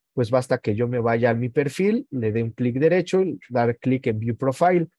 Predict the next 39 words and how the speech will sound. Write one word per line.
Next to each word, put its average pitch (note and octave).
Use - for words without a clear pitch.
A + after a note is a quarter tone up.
Aquí B2+
en C3
View C3+
Profile F3
puedo C#3+
ver B2+
cómo C3
está C3
estructurado A2+
mi A2+
perfil. D#3
Por C#3+
ejemplo, B2
este A#2+
es -
un B2
perfil A#2+
anti-malware F#3
y C3
puedo B2+
ver A#2+
los A#2+
distintos A#2
módulos, A#2
¿no? C#3
El, A#2
el, A2+
el A#2+
módulo B2
de, A2
de G#2+
librerías, D#3+
el A#2
módulo A#2+
que -
examina A2+
las G#2
macros A2
de, G#2